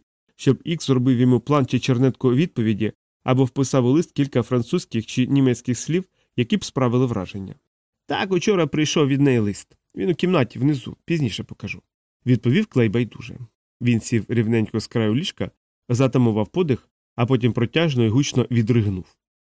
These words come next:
З виду лише до половини вдовольнившись своїм досягненням, він знов розслабився. "І чортів братик полишає флот через те, що у нього кепсько зі стегном", —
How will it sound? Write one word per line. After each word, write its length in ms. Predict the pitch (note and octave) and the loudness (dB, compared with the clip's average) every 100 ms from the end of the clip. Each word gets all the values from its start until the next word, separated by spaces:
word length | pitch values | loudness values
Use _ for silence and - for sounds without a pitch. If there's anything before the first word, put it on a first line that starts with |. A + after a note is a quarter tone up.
| _ | _
З 140 | G2+ B2 | -6 2
виду 240 | B2+ A#2 | 2 4
лише 260 | A#2+ A2+ A#2 | 2 2 0
до 100 | A2+ | 0
половини 460 | B2+ A#2+ A#2 A#2 | 2 4 4 4
вдовольнившись 760 | G#2+ A#2 A2+ A#2 A2+ - G#2+ - _ | 2 2 2 2 2 -2 -8 -8 _
своїм 420 | - B2+ B2 A2 G#2+ | -6 2 4 2 2
досягненням, 640 | A#2 - F3 C#3 A2 G#2 - _ - | 0 0 0 2 2 0 -6 _ -2
він 240 | F3+ G3+ - | 0 2 -2
знов 320 | A2+ C3+ G#2+ | 0 0 0
розслабився. 720 | A#2+ - F2+ G2 - - - - _ _ _ | -4 -6 -10 -10 -10 -12 -14 -16 _ _ _
"І 200 | - D4+ | -2 -2
чортів 400 | G#3 A#3+ G3+ G3 | 0 -2 0 -2
братик 400 | D#3+ G#3+ G#3+ C3+ | 0 -2 -2 -4
полишає 440 | D#3 E3 D#3+ F3+ E3+ | -2 -2 0 0 0
флот 280 | - F3 - | 0 -2 0
через 260 | D#3+ D#3+ | -2 -2
те, 180 | - A3 | 0 -2
що 180 | - D3+ | 0 -2
у 40 | |
нього 240 | E3+ E3+ C#3+ | 2 0 0
кепсько 360 | E3+ - D3+ | -2 -2 -2
зі 120 | C#3+ | -2
стегном", — 480 | C#3+ C3+ G#2+ G2+ F#2 | -2 -2 0 -2 -6